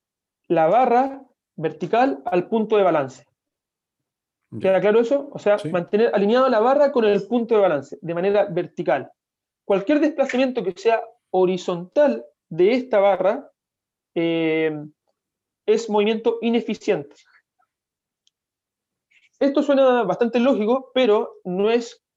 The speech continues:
Speaker 1: no es poco común ver personas que al hacer sentadilla la barra no solo se mueve vertical, sino que también hay un pequeño desplazamiento horizontal.
Speaker 2: Sí, sí. Es común ver que se va hacia adelante
Speaker 1: Hacia
Speaker 2: la
Speaker 1: adelante,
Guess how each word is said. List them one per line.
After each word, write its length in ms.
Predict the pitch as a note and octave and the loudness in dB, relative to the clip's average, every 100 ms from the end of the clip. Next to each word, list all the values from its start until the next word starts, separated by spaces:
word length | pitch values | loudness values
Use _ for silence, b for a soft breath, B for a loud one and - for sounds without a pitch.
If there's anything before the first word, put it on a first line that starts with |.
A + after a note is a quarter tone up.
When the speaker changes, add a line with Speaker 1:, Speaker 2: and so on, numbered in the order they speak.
| _ - | _ -12
Speaker 1:
no 140 | F3 G3+ | -4 -4
es 80 | |
poco 360 | G#3 A3 A3 A3 | -2 -2 0 0
común 460 | F#3 G3 G#3 G#3 _ | 0 0 0 -4 _
ver 240 | E3 G3 G#3 | -2 -2 0
personas 340 | G3 G#3 G3+ | -4 -6 -6
que 80 | - | -4
al 60 | E3+ | -4
hacer 200 | D#3 A3 | -2 -2
sentadilla 540 | A3+ A3+ A3+ A#3 B3 | -2 -2 0 0 0
la 140 | G3+ F#3 | 2 2
barra 320 | G#3 A3 A3 | 4 2 0
no 180 | G#3 A#3 | -2 -2
solo 220 | A#3 A3+ | -2 -2
se 120 | A3+ | -2
mueve 480 | G3+ G#3+ A3 A#3+ - _ _ _ _ - | -2 0 0 -2 -8 _ _ _ _ -8
vertical, 500 | E3 D#3+ E3+ A3+ A#3 | -8 -6 -2 0 0
sino 180 | G#3 | -2
que 80 | G#3 | 0
también 340 | G3 F3+ A3 A3 | 0 -2 -2 -2
hay 140 | F#3+ G#3 | -2 -2
un 160 | G3+ | -2
pequeño 320 | G#3 F#3+ G#3+ | -2 -2 -2
desplazamiento 540 | G#3+ G#3 G3+ G3 G3+ G3 | -2 -2 -2 -2 -2 -2
horizontal. 500 | F#3 F3 D3 C#3 - _ _ _ _ | -2 -6 -4 -4 -6 _ _ _ _
Speaker 2:
Sí, 460 | - - G#2+ A2+ _ _ _ | -20 -20 -18 -20 _ _ _
sí. 160 | _ - _ | _ -20 _
Es 100 | - | -16
común 300 | - A2+ B2+ | -8 -6 -4
ver 180 | C3+ C#3 | -6 -6
que 100 | A#2+ | -8
se 120 | B2+ | -6
va 520 | A#2+ C3 C3+ C3+ B2+ B2 | -4 -2 -2 -4 -8 -12
hacia 260 | - B2+ | -12 -8
adelante 460 | A#2+ A2+ B2+ C3+ C#3+ | -6 -4 -6 -6 -4
Speaker 1:
Hacia 220 | F3 G3+ | -2 2
Speaker 2:
la 60 | G3 | 4
Speaker 1:
adelante, 680 | G3 G#3+ G#3+ F3 - C#3+ | 4 2 0 -2 -4 -6